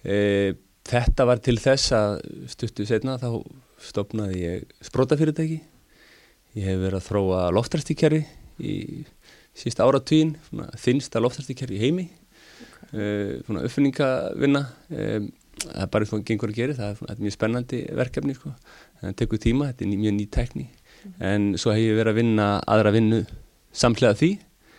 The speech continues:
Speaker 1: Mín afskipti af pólitík, þótt ég hafi tekið þessa ákvörðun tvö þúsund og átta,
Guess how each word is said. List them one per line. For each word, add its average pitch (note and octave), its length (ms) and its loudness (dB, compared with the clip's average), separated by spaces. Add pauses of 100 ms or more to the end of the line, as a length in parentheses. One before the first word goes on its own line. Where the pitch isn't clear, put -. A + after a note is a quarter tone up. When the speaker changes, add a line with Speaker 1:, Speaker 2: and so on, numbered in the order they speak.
(720)
Speaker 1:
Mín A2 320 4
afskipti - 800 4
af A#2 320 4
pólitík, B2+ 480 2
þótt - 320 -2
ég G#2+ 80 2
hafi G#2 100 0
tekið G#2+ 220 -2
þessa G#2+ 140 2
ákvörðun F2+ 220 -4
tvö G#2 120 -4
þúsund F2 160 -2
og F2+ 80 0
átta, D3+ 240 -10